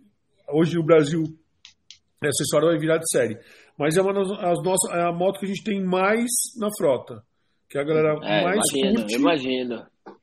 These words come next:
Speaker 1: não ter própria, porque ela é uma moto pra ter própria, ela é uma moto que ela não te, ela não te agrada toda semana, né?
Speaker 2: Total,
Speaker 1: Tem dia que,
Speaker 2: total.
Speaker 1: porque assim, por exemplo, você que anda de Harley, você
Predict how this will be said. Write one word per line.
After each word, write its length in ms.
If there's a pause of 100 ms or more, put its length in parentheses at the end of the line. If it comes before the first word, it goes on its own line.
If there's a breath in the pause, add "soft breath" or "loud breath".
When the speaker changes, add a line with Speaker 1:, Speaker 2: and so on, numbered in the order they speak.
(140)
Speaker 1:
não 420
ter 300
própria, 560
porque 300
ela 80
é 40
uma 220
moto 240
pra 160
ter 320
própria, 480
ela 80
é 60
uma 140
moto 220
que 240
ela 120
não 160
te, 360
ela 140
não 80
te 100
agrada 380
toda 160 (100)
semana, 480 (760)
né? 240 (240)
Speaker 2:
Total, 480
Speaker 1:
Tem 160
dia 180
que, 80
Speaker 2:
total. 260
Speaker 1:
porque 200
assim, 480 (840)
por 100
exemplo, 160
você 120
que 120
anda 140
de 160
Harley, 400
você 100